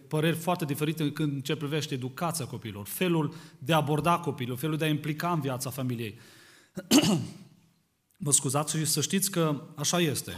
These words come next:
Părerile sunt foarte diferite și chiar dintre noi, dacă mă întreba trei părinți, ar fi patru păreri, probabil,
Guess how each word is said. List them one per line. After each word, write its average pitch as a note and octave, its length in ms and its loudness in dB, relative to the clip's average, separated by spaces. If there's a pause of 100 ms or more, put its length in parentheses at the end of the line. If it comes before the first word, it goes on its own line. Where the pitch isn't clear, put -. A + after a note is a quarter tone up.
(120)
Părerile D#3+ 280 2
sunt D3 200 0
foarte F3+ 240 -2
diferite D#3 420 0
și D3 160 -2
chiar F3+ 180 0
dintre D#3+ 340 0
noi, F3 160 2
dacă C#3+ 200 -2
mă C#3 60 -2
întreba C3+ 280 -2
trei E3+ 200 2
părinți, F3 400 -2
ar C#3 60 -2
fi D3+ 100 -4
patru D#3 260 -4
păreri, D#3 340 0
probabil, C3 560 -2